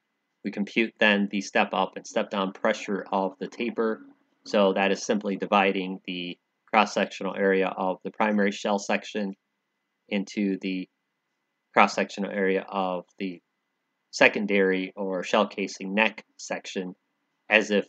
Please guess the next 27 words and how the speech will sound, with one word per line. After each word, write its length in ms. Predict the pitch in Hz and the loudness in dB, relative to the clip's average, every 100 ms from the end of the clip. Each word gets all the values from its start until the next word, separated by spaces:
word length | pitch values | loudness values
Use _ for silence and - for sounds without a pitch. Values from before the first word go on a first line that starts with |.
| _ | _
the 260 | 104 90 95 | -10 -8 -4
bullet 280 | - 98 87 - | 0 2 0 -4
has 180 | 98 - | -8 -6
been 280 | 92 90 87 _ _ _ _ _ _ _ _ - | -8 -8 -12 _ _ _ _ _ _ _ _ 0
removed 640 | 107 101 87 85 - - _ - | 4 4 2 -6 -14 -20 _ 0
out 220 | 101 107 - | 4 4 2
of 200 | 98 87 _ | -4 -4 _
the 100 | 95 | -6
neck. 300 | 95 95 - | -2 -2 -4
So 140 | - 95 | -6 -6
we 120 | 90 | -4
get 200 | 101 - | -4 -4
the 160 | - 95 | -6 -2
volume 420 | 98 98 95 95 - | 2 2 2 -4 -4
here, 260 | 107 98 - _ _ - | -2 -2 -4 _ _ -6
but 100 | 104 | -4
it's 180 | 98 - | -4 -4
pressed 420 | - 131 123 - | 4 6 6 -2
in, 400 | 110 110 107 104 - _ _ | -4 -2 -2 -4 -12 _ _
and 100 | 101 | -6
we 100 | 98 | 0
want 240 | 107 107 101 | 2 4 4
to 60 | |
know 280 | 101 98 98 | 2 4 2
what 200 | 98 98 | 2 -4
kind 260 | - 104 | -6 -4
of 80 | 95 | -4